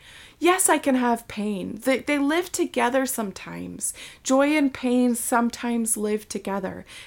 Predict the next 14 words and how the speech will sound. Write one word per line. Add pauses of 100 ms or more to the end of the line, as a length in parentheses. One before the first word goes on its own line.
And
that's
okay.
It's
complicated (320)
and
it's
hard, (680)
but
God's
faithfulness (260)
is
always (260)
present